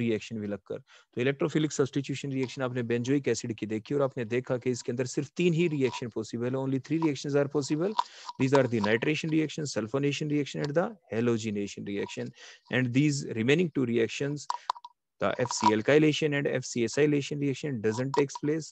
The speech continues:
because during these reaction only the weak electros-, फाइल विल जनरेट। आपकी alkylation रिएक्शन में आपका alkylium आयन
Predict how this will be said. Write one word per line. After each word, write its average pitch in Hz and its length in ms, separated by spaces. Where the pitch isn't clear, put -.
because 127 480
during 127 320
these 151 280
reaction 127 540
only 156 320
the 143 80
weak 175 380
electros-, 123 440
फाइल 120 360
विल 120 240
जनरेट। 98 500
आपकी 113 260
alkylation 143 560
रिएक्शन 147 380
में 147 140
आपका 117 320
alkylium 139 580
आयन 147 160